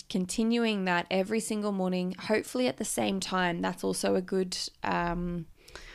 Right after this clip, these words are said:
uh, point as well. Like, it, it really needs to be the same time every morning. And then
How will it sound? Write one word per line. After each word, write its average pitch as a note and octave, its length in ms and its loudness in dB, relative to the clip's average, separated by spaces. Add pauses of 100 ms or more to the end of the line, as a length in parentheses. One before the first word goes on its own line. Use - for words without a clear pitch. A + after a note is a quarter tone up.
(800)
uh, F#3+ 400 0
point A3 420 0
as F#3 160 -2
well. G3 220 4
Like, F#3+ 160 -4
it, - 120 -6
it - 260 0
really F#3 340 2
needs F3 300 -2
to F3+ 100 2
be F3 540 0 (340)
the F#3 120 -6
same F3+ 320 2
time F3 420 -2
every F3+ 260 0
morning. F#3 520 0 (440)
And F#3 160 2
then F3+ 340 2